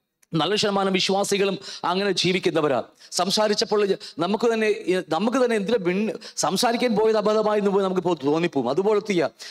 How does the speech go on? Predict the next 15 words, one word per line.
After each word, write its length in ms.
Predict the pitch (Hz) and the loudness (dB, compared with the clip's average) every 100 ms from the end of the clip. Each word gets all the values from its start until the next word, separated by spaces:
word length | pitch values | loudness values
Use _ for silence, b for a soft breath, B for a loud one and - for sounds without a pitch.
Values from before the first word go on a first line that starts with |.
| - | -4
ആ 100 | 139 | -4
ദേഹിയിൽ 440 | 147 165 208 247 | 0 0 2 2
നിന്നാണോ 500 | 220 196 175 175 147 | 2 2 0 0 0
ആത്മാവിൽ 440 | 147 175 220 220 226 | -2 -4 -4 -2 0
നിന്നാണോ 440 | 202 185 170 147 B B | 0 0 0 -2 B B
ഒന്നും 520 | - 165 165 240 285 240 | 0 2 2 0 -2 0
തിരിച്ചറിയാൻ 400 | 220 214 214 202 | -2 0 0 2
കഴിയാതെ 240 | 185 180 170 | 2 2 0
ജീവിക്കുന്ന 400 | 160 160 160 147 | 0 0 0 0
ആൾക്കാർ. 300 | 151 147 123 | 0 -2 -2
ഞാൻ 140 | 175 | -2
പറയുന്നതൊക്കെ 360 | 170 175 190 180 | -2 0 0 0
പറഞ്ഞ 280 | 165 170 190 | 0 0 0
പോലെ 120 | 185 | 0
കാര്യങ്ങൾ, 420 | 175 170 160 147 | 2 0 0 -2